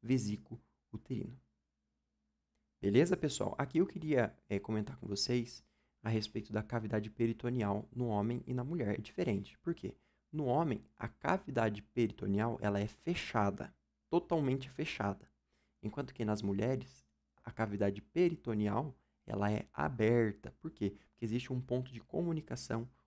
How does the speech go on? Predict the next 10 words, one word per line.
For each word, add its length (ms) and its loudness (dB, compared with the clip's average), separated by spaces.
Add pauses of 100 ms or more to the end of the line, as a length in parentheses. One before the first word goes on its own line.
(100)
com 80 -8
o 40 0
meio 140 4
externo 540 -2
lá 240 -4 (100)
por 140 -4
meio 340 -4 (380)
das 360 -4 (140)
tubas 500 -4 (120)
uterinas. 720 -4